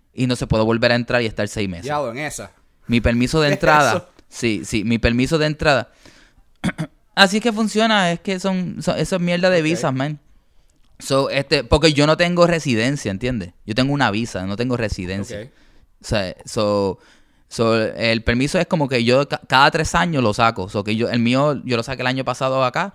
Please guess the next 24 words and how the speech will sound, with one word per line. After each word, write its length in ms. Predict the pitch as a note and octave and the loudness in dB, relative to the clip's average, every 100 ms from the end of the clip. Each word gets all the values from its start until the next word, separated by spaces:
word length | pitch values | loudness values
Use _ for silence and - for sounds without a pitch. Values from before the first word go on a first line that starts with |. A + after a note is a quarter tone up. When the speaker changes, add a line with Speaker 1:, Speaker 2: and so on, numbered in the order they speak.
| _ | _
Speaker 1:
que 120 | C3+ C3 | -4 0
fue 160 | D3 | 0
el, 120 | D3 | 0
yo, 120 | C3+ A#2+ - | -2 -6 -4
no, 140 | C3+ | -4
no, 80 | A2 | -2
no, 120 | F#2+ | -4
yo, 140 | G#2 | -8
yo 140 | A#2+ A2+ | -8 -6
te 100 | B2+ | -6
vi 80 | C3+ | -4
este 160 | - | -2
año, 160 | B2+ A#2+ | 0 0
que 60 | A#2+ | 0
él 60 | |
me 120 | C#3 | 0
visitó 280 | C#3+ C3+ B2 | 0 -4 -6
este 160 | A#2 A2+ | -4 -4
año 220 | G#2+ G#2 | -4 -4
a, 200 | F#2 F#2 | -6 -8
a 60 | - | -10
San 120 | G#2+ | -10
Petersburgo. 440 | G2 F#2+ G2+ F2 - - - - | -10 -8 -8 -10 -14 -20 -20 -2
Pero, 420 | G#2+ G#2+ G#2 F#2 | 2 4 2 0